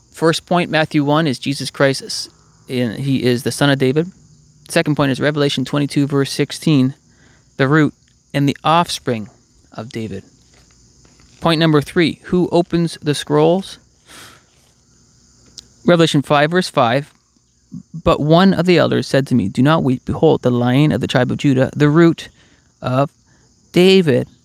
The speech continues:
has prevailed to open the scroll.'" So Matthew one one, Jesus, the son of David. Revelation twenty-two, verse sixteen,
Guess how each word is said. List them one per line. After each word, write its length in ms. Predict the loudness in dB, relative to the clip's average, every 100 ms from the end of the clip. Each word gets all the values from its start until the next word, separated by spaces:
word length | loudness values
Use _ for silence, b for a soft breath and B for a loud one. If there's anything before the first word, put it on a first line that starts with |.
| _
has 320 | -6 -6 -6
prevailed 680 | -10 -8 -6 -4 -2 -4 -4
to 120 | -2
open 420 | 0 0 2 0 -2 b b b b -6
the 240 | 0 2
scroll.'" 560 | 0 -4 -2 0 -2 -6 _ _ _ _ b b b _
So 180 | -20 -10
Matthew 380 | -4 -4 -4 -4
one 220 | -2 -2
one, 260 | 0 -2 -2
Jesus, 540 | 0 0 0 -2 -4 -18 b b
the 60 | -12
son 180 | -6 -4
of 100 | -2
David. 340 | -2 0 -2 -4 _ -20 _ _ -12
Revelation 400 | -8 -6 -6 -8
twenty-two, 460 | -6 -6 -4 -2
verse 240 | -2 -2 -2
sixteen, 640 | -2 -4 -4 -2 0 -2